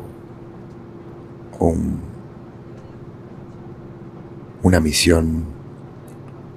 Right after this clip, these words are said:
que llevará muchos meses y años tal vez,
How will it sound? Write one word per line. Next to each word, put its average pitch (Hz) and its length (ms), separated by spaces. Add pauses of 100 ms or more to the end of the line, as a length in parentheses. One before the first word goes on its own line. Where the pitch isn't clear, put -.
(160)
que 87 120
llevará 82 460
muchos 80 760
meses - 600 (560)
y 95 100
años 73 320
tal - 160
vez, - 300